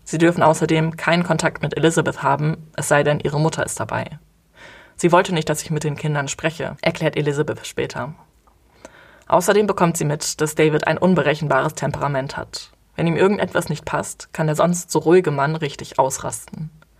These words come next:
Elizabeth findet recht bald einen Sommerjob. Auch in diesem Bereich will Louise die Kontrolle behalten.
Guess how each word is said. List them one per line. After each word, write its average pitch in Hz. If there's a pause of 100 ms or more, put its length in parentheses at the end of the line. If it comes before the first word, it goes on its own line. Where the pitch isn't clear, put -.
(720)
Elizabeth 226
findet 160
recht 151
bald 147
einen 143
Sommerjob. - (400)
Auch 202
in 170
diesem 175
Bereich 151
will 156
Louise 151
die 156
Kontrolle 170
behalten. -